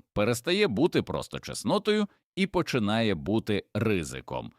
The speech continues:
Ризиком, якого небо вирішило більше не допускати, але який воно ніколи не наважувалося стерти. Ось чому запечатані залишаються, вигнані, але цілі,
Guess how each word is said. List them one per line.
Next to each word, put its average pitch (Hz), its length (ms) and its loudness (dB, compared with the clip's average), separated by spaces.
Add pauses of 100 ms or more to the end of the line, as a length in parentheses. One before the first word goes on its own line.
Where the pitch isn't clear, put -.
(220)
Ризиком, 135 560 2
якого 175 340 4
небо 208 360 4
вирішило 165 600 4
більше 127 580 2
не 107 140 2
допускати, 135 800 0 (100)
але 110 340 6
який 98 380 0
воно 110 240 2
ніколи 127 640 4
не 175 100 0
наважувалося 117 840 4
стерти. - 520 -8 (320)
Ось 160 300 6
чому 175 460 4
запечатані 185 1040 2 (100)
залишаються, 98 1040 0 (160)
вигнані, 190 760 2 (100)
але 131 340 6
цілі, 76 540 -4